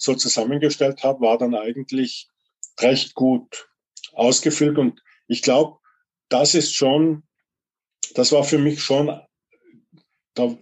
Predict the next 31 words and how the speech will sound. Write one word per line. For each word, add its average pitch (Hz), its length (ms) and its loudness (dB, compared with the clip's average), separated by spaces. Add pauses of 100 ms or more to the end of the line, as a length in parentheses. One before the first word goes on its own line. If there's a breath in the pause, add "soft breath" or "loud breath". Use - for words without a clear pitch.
(120)
der 123 160 2
wichtigste 151 680 0
Anker 135 640 0
neben 131 380 0
der 120 140 2
Kommunikation 120 880 -2
mit 110 180 -6
der 95 100 -6
Außenwelt, 117 720 -2 (480 soft breath)
aber 120 160 -2
der 120 160 2
wichtigste 123 520 0
Anker, 131 320 0
dass 120 220 2
ich - 120 -10
gesagt - 420 -2
hab, 135 200 -2 (560 soft breath)
ich - 160 -12
füll 147 220 2
mir 160 180 4
meinen 110 420 -2
Tag 113 400 0 (160)
und 123 400 -6
ich, 120 420 -2
äh, 113 280 0 (340 loud breath)
und 120 180 -6
ich 123 180 -2
häng 131 160 2
da 131 120 4
nicht 123 300 0
herum 123 480 2